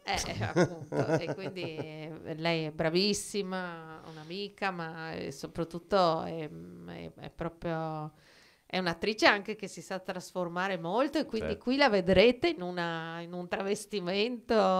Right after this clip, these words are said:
Speaker 1: molto particolare. E questa è una versione di questo spettacolo che uno dirà, "Beh, l'abbiamo già visto", eccetera, ma è uno spettacolo che ha avuto varie evoluzioni. È nato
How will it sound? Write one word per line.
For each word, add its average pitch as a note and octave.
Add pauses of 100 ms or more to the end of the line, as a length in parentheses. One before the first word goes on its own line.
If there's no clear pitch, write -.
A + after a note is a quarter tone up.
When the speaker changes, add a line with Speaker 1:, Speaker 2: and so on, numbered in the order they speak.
(140)
Speaker 1:
molto F3+
particolare. E3 (380)
E C4
questa E4+
è A#3
una B3
versione G3+
di G3
questo G3
spettacolo G#3+
che -
uno F3
dirà, D#3
"Beh, D#3
l'abbiamo E3
già D#3+
visto", E3+
eccetera, D#3
ma F3+
è F#3+
uno G#3+
spettacolo G#3+
che F#3
ha F3
avuto F3+
varie F3
evoluzioni. D#3
È E3
nato B3